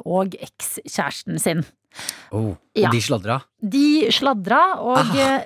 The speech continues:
Speaker 1: Riley, hun var ikke bare med på å, eh, storme Kongressen, altså ta, å ta over bygningen
Speaker 2: Mm.
Speaker 1: sammen med resten. Det hun gjorde, det var, eh, å stjele P S-en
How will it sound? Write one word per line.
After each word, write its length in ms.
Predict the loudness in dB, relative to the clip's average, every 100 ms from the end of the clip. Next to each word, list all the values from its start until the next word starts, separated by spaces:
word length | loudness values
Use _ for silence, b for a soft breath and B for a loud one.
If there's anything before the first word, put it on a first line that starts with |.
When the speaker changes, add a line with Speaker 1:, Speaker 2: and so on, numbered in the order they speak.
| -2
Speaker 1:
Riley, 600 | 0 2 0 0 0 0
hun 180 | 0 2
var 140 | 0
ikke 160 | 0 0
bare 180 | 2
med 460 | 4 4 4 2 0
på 160 | 0 2
å, 800 | 2 0 2 2 2 2 0 -2 _ _ _ -6
eh, 100 | -4
storme 680 | 0 0 2 -2 -2 -2
Kongressen, 380 | -2 -2 0 -2
altså 320 | 0 0 0
ta, 120 | -2
å 140 | -4 -4
ta 280 | -4 0 0
over 120 | 0 -4
bygningen 540 | -6 -6 -2 0 0
Speaker 2:
Mm. 160 | -2 -4
Speaker 1:
sammen 280 | -4 -2 -2
med 80 |
resten. 420 | -4 -4 0 0 0 B B B
Det 260 | 0 2 2 -2
hun 160 | 0 2
gjorde, 600 | 2 2 -2 0 0 0 _ _ _ _ _ -20 -8 0
det 180 | 2 4
var, 280 | 4 4 2 -2 -4
eh, 180 | -2 -2 -4
å 40 |
stjele 800 | -8 -2 2 2 2 0 0 0 -4 _ -20 -10
P 120 | 0 0
S-en 500 | 0 -2 0 2